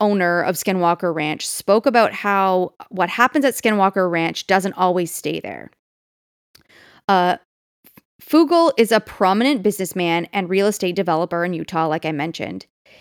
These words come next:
He first heard about the Skinwalker Ranch at a local bookstore. "The ranch was first brought to my attention when I was at Barnes and Noble back in two thousand six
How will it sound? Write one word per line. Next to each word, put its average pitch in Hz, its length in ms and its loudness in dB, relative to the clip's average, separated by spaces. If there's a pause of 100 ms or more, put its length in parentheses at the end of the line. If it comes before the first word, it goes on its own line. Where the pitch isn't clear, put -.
(120)
He 254 160 0
first 226 360 0
heard 220 240 2
about 233 260 0
the - 60 -4
Skinwalker 180 580 0
Ranch 165 340 -2
at 196 80 -2
a 180 60 0
local 170 340 -2
bookstore. 135 680 -6 (920)
"The 254 100 6
ranch 220 280 0
was 330 140 -2
first 330 320 -2
brought 180 240 4
to 226 80 -6
my 226 100 0
attention 185 540 -2
when 175 100 0
I 175 60 2
was 180 160 0
at 165 180 -2
Barnes 180 300 0
and 233 100 4
Noble 175 320 2
back 165 260 0
in 180 60 -4
two 170 160 -6
thousand 156 300 -4
six - 500 -8